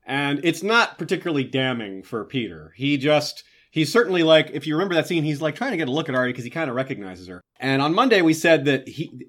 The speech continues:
Aidan Gillen believes his character recognized Arya. He doesn't know for sure that it's been written that way. So that's clarification from Monday. We said that he knows,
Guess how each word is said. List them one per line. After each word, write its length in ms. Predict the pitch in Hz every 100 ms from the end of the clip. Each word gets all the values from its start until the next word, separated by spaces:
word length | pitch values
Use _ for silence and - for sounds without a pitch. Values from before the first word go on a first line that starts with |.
| _ 139
Aidan 240 | 165 139
Gillen 520 | 175 175 139 127 127 _ _ -
believes 800 | 147 143 185 190 151 123 110
his 160 | 147 135
character 380 | 151 139 131 117
recognized 680 | 117 117 98 98 90 92
Arya. 320 | 110 95 82 78
He 120 | 156
doesn't 260 | 190 170 160
know 240 | 156 147
for 160 | - 135
sure 180 | 156
that 120 | 131 120
it's 100 | -
been 160 | 117
written 240 | 113 135 110
that 180 | 82
way. 140 | 85 78
So 140 | 131
that's 260 | 127 135 -
clarification 640 | 151 143 139 139 131 135
from 160 | 123 120
Monday. 260 | 127 131
We 140 | 127 151
said 280 | 156 143 123
that 100 | 110
he 180 | 123
knows, 680 | 117 117 120 131 135 135 -